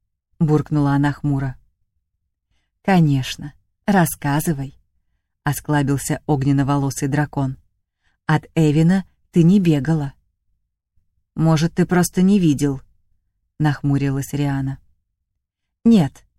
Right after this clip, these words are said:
не бегала», уверенно заявил дракон, из чего Риана сделала вывод, что Конор был не единственным, кто за ней следил. Такие себе новости. Впрочем,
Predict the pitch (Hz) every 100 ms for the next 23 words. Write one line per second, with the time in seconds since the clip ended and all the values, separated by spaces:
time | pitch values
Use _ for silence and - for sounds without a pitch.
0 | _ _ _ 254 233 170 135 131 123 127
1 | _ _ _ _ _ _ 156 151 143 139
2 | 139 139 143 143 139 143 143 - 196 160
3 | _ _ _ 170 - - 170 180 170 175
4 | 165 147 131 147 151 143 147 143 196 160
5 | - - _ _ - - 170 - 220 214
6 | 156 143 _ _ 196 208 175 175 165 143
7 | 180 - 151 147 143 - 156 147 143 147
8 | 139 147 143 139 131 - _ _ _ _
9 | _ _ _ _ _ _ 175 - - 139
10 | 131 - 151 160 156 143 135 - - -
11 | _ _ _ _ _ _ _ _ _ 165
12 | 196 - 220